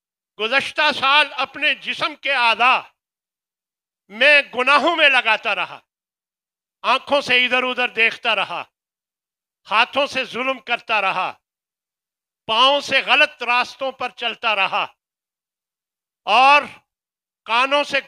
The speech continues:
گانے اور غیبتیں سنتا رہا۔ میں یہ غلط کام کرتا رہا۔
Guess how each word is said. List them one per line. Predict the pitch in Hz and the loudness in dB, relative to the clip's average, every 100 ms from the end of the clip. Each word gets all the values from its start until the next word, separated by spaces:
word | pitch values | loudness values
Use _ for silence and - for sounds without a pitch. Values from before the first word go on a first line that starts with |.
| - | -2
گانے | 240 269 285 | 0 2 4
اور | 269 240 | 2 0
غیبتیں | 202 254 277 - 294 269 | -2 0 0 0 -4 -4
سنتا | - - 285 269 277 247 | -4 -8 -8 -6 -2 0
رہا۔ | 226 220 170 - _ _ _ _ _ _ _ _ _ | 0 -2 -4 -6 _ _ _ _ _ _ _ _ _
میں | 202 262 | 2 4
یہ | 277 294 - | 4 2 2
غلط | 262 349 - | 0 0 -2
کام | 285 269 | -2 -2
کرتا | 262 233 - 240 208 | -4 -10 -8 -4 -4
رہا۔ | 190 190 | -2 -4